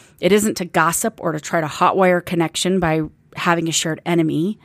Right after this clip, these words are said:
It isn't to compare suffering so that either you can feel better because yours isn't as bad,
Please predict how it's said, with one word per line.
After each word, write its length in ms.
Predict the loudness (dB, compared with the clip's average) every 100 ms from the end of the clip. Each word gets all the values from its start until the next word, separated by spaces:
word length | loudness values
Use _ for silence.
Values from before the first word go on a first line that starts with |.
| -20 -20 -20 -20 _
It 160 | -6 0
isn't 220 | 0 0
to 80 | -4
compare 420 | -6 -4 0 0
suffering 580 | 2 0 0 -2 0 0
so 160 | 0 -2
that 160 | -2
either 220 | -2 0 0
you 180 | -2
can 160 | -4 -4
feel 220 | -2 -2
better 340 | 2 2 2 0
because 260 | -2 -4
yours 160 | -4 -4
isn't 260 | -4 -4
as 140 | -6 -4
bad, 400 | 2 2 2